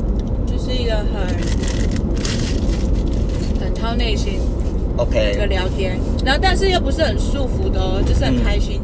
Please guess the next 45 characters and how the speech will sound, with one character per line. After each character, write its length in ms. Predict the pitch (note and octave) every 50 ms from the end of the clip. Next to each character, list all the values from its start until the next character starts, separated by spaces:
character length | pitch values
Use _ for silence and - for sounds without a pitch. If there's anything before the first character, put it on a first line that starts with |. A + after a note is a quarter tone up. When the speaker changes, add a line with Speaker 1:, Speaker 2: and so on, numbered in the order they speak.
| -
Speaker 2:
嗯。 20 | -
Speaker 1:
很 140 | - - - - - - - - -
舒 340 | - - - - B3+ - -
服。 200 | - - - - -
Speaker 2:
就 100 | G3+ G3+
像 180 | - A#3+ -
我 100 | C3 A#2+
们 120 | A2+ B2 C3
现 180 | - D#3+ D3
在 180 | C#3+ D#3+ C#3 A#2
一 100 | A2+ B2+
样 140 | A#2+ A2 A2
啊， 180 | - - - -
Speaker 1:
对。 80 | - - - - - -
Speaker 2:
我 140 | - F#3 G3
喜 120 | - -
欢 140 | - B2+ C#3+
那 80 | F3 D#3
种 100 | A#2 G2 - -
自 180 | - - - -
然 120 | - - - - -
的。 100 | - -
Speaker 1:
对。 120 | - - - - - - - - - -
Speaker 2:
像 160 | - A#3 A3
我 80 | A3 A#3
姐 140 | A3+ D3 C3
姐 120 | - C#3+
就 140 | - F3 E3
有 60 | D3+ D3 - -
偶 120 | G#2+ A2 A2 A2
包 180 | B2+ B2+ B2+
哦， 80 | B2+ B2
我， 160 | A#2+ C3 - -
我 60 | -
跟 120 | - G3 G3
我 80 | F#3+
姐 120 | - - -
姐 100 | - -
在， 100 | - -
Speaker 1:
啊？ 240 | - C#4+ E4 F4 - - - - -
Speaker 2:
在 160 | - E3+ E3+ - - - - - - - - -
拍， 120 | - - - - - -
在 140 | E3 E3 D#3+
拍 180 | - D#3 D3+
You-， 240 | D#3 F3 F3 D#3+ -